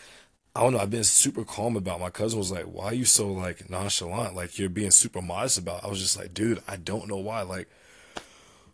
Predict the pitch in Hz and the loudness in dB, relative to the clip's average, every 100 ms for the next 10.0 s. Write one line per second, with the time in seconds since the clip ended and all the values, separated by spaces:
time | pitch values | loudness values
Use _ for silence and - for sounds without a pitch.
0 | _ _ _ _ _ _ 110 110 113 110 | _ _ _ _ _ _ 0 0 0 0
1 | 98 - 110 - 123 92 - - 101 110 | 8 8 8 -2 -2 -4 -6 -8 -4 -2
2 | 107 90 _ - _ - _ _ _ _ | -2 -4 _ -20 _ -20 _ _ _ _
3 | _ - - 107 101 98 101 101 - 104 | _ -12 -6 -4 -4 -4 -4 -4 -4 -2
4 | 98 92 101 110 110 98 98 98 90 90 | 2 4 4 2 0 0 -2 -4 -4 -6
5 | - 85 92 107 95 85 - 90 92 107 | -8 -6 -2 0 0 -4 -4 -2 0 0
6 | 104 98 92 90 _ _ _ _ _ _ | 0 -2 -2 -6 _ _ _ _ _ _
7 | _ _ _ _ - - _ _ _ - | _ _ _ _ -20 -20 _ _ _ -2
8 | 101 95 95 110 117 110 98 98 95 92 | 0 0 0 2 2 0 -2 -4 -4 -2
9 | 85 - 92 87 82 85 82 87 101 101 | 2 2 2 -4 -6 -8 -6 -2 0 0